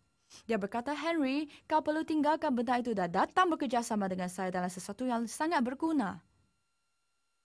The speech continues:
Benjamin Franklin telah diberitahu oleh para pakar untuk melupakan semua kebodohan membuat ujian dengan kilat.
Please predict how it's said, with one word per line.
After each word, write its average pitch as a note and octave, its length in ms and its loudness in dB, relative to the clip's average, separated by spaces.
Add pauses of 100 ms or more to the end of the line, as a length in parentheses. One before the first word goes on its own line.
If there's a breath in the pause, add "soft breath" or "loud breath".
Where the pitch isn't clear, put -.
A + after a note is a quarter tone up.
(1600)
Benjamin G3+ 400 -2
Franklin C#4+ 400 -2
telah G#3 240 -2
diberitahu F#3 560 -6
oleh B3+ 560 -4
para C4 240 4
pakar A#3 480 -2 (1500)
untuk G#3 240 -2
melupakan C4+ 480 0
semua B3+ 320 0
kebodohan C4 560 -2
membuat A3 320 0
ujian A3 320 -2
dengan G#3+ 240 -2
kilat. D#4 320 -2